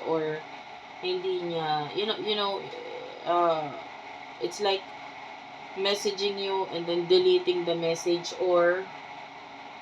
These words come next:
pwedeng, um, hindi siya sinisend totally. Tina-type lang, tas i-, i-erase na agad. Yung mga deleted message. Ah,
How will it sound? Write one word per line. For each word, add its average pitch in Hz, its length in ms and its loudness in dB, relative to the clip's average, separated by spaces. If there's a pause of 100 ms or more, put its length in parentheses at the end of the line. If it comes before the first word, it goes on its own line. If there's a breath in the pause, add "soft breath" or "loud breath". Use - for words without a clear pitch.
(2500)
pwedeng, 190 560 2
um, 170 400 4 (480)
hindi 208 240 2
siya 226 180 2
sinisend 185 680 2 (240)
totally. 151 560 0 (320)
Tina-type 175 480 2
lang, 151 240 0
tas 156 160 -8
i-, 160 180 -6 (280)
i-erase 156 580 -2
na 143 160 -6
agad. 143 220 -10 (180)
Yung 165 160 -6
mga 160 160 -4
deleted 160 380 0 (100)
message. - 460 -10 (1200)
Ah, 156 680 0